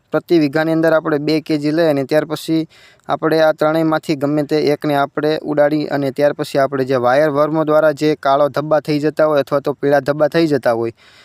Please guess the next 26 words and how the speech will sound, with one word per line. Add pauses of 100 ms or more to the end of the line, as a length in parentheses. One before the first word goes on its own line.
(200)
મગફળીની
અંદર,
તો
તેની
અંદર
આપણને
સારી
એવું
આપણને, (420)
અ,
ફાયદો
જોવા
મળે
છે.
અને
સાથે
સાથે
આપણે
ઘણા
ખેડૂત
મિત્રો
કહેતા
હોય
તો
કે
બે